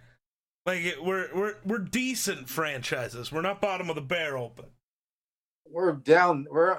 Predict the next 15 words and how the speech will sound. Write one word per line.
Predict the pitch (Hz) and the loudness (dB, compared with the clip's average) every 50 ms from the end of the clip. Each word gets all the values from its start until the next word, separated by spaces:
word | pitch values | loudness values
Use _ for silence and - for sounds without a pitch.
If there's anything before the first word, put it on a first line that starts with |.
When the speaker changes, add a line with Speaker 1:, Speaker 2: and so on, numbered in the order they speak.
| - 139 | -2 -8
Speaker 2:
the | 135 156 156 | -10 -10 -8
Jets | 143 170 208 247 240 - | -2 0 0 0 0 -2
are | 196 165 | -4 -6
in | 151 | -6
the | 139 | -6
gutter | 135 123 151 156 147 127 117 | -4 0 0 2 2 2 0
right | 113 110 107 | -2 -4 -6
now. | 107 107 107 | -12 -12 -10
I'll | 107 117 - _ - 147 | -10 -10 -12 _ -10 -8
fucking | 135 - - - | -8 -10 -12 -16
say | - - 127 131 127 | -12 -6 -2 0 0
it. | 107 98 - _ _ _ | 0 -2 -4 _ _ _
But | - 123 123 113 - _ _ _ _ _ - | 4 4 4 4 2 _ _ _ _ _ -4
Speaker 1:
Oh, | 180 185 185 - - _ - | -4 -4 -4 -6 -18 _ -16
yeah. | 117 113 85 | -14 -12 -12